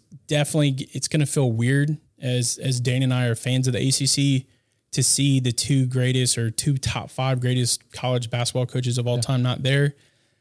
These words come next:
Speaker 1: It's going to be strange 'cause the rivalry, you have Hubert Davis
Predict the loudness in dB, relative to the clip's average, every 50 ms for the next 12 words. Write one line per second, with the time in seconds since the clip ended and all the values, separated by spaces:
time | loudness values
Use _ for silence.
0 | _ _ _ -4 -4 -4 -4 -2 0 2 2 4 4 4 2 2 0 0 0 0
1 | 0 -2 -2 -2 -2 0 0 0 0 0 0 0 0 0 0 2 2 2 2 2
2 | 2 0 -2 _ _ _ _ _ _ _ _ _ _ _ _ _ _ _ _ _
3 | -2 0 0 2 2 2 2 0 -2 -4 -2 0 2 2 2 0 0 0 0 0
4 | 2 2 0 0 0 0 -2 -6